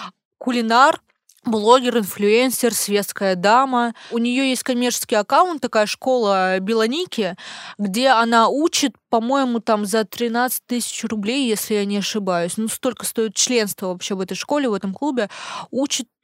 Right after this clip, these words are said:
готовить на пару с, э, известным, там, светским поваром. Она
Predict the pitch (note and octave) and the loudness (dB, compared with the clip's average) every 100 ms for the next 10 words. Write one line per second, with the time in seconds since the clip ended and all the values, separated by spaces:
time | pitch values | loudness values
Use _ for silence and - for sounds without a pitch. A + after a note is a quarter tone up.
0 | - G3 A#3 A#3+ G3+ F3 D#3+ - F#3+ B3 | -10 -2 0 0 -2 -2 -8 -8 -4 0
1 | C4 A#3 G#3+ - - F#3+ F3+ F3 E3+ F#3+ | 0 -2 -6 -6 -4 -2 -2 -2 -4 -2
2 | A3 A#3 F#3+ F3+ - G#3 G#3+ G#3 - F3+ | -2 -4 -10 -12 -16 -8 -6 -6 -8 -4
3 | A3 G3+ F3+ E3+ G#3+ G#3+ A#3+ C#4+ D#4+ - | -2 -2 -4 -2 -2 2 4 4 2 -2